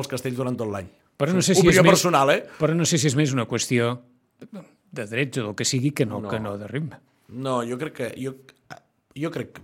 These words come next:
Speaker 1: que hi ha
Speaker 2: Tampoc
Speaker 1: difer-,
Speaker 2: et pensis
Speaker 1: diversos factors.
Speaker 2: Ja.
Speaker 1: Primer, el ritme, i segon, que segurament no hi ha una sensibilitat especial ni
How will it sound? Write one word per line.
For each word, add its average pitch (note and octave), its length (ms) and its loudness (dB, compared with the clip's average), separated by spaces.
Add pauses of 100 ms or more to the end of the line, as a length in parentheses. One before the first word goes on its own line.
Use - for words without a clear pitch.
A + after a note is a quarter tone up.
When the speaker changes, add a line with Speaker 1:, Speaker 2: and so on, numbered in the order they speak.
Speaker 1:
que C3+ 100 -8
hi B2+ 60 -2
ha C3+ 80 0
Speaker 2:
Tampoc D3+ 260 4
Speaker 1:
difer-, D#3 80 6
Speaker 2:
et B2+ 80 -2
pensis D#3+ 240 6
Speaker 1:
diversos D#3 220 4
factors. A#2 420 -4
Speaker 2:
Ja. A2+ 140 4 (180)
Speaker 1:
Primer, C#3 240 0
el B2 80 2
ritme, F#3 360 -4 (520)
i C3+ 80 -6
segon, C#3+ 400 0
que C3+ 80 -8
segurament C3 400 -2
no C#3 80 -4
hi C3+ 80 -4
ha B2+ 60 -4
una A#2+ 100 -4
sensibilitat G#2+ 640 -8
especial C#3 540 -4 (400)
ni F3 320 -8